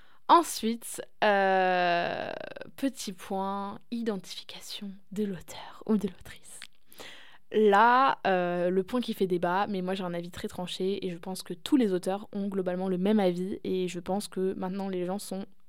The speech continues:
vraiment minoritaires, ceux qui continuent à faire ça, parce que moi je trouve ça pour le coup vraiment irrespectueux et là je mâche pas mes mots. Vraiment, les lecteurs qui taguaient les auteurs sur les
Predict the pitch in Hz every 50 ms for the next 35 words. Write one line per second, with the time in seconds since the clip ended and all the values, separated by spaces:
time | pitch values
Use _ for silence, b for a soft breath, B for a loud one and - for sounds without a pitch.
0 | - - - - 202 185 190 196 240 233 254 247 226 214 196 185 185 175 180 185
1 | 185 190 - - B B B B B B - - 190 - 185 - 220 220 - -
2 | - 202 185 180 180 180 - - 196 196 - 190 - - 190 185 196 208 196 196
3 | 185 - 202 185 - - 240 233 226 196 185 185 - 214 208 190 185 196 208 -
4 | - - 269 240 240 214 - 202 190 - - - 175 180 185 - - 185 180 175
5 | 180 180 196 196 185 170 170 - - - - - 240 220 180 175 170 175 208 B
6 | B B B B B B B B B B B - 196 185 - 214 202 196 196 214
7 | - - 196 190 190 196 220 240 - - - 226 - 202 - - - - - -
8 | - - - - 240 220 202 214 214 196 190 185 190 190 - 190 190 - - -
9 | - - - 196 - 185 180 175 -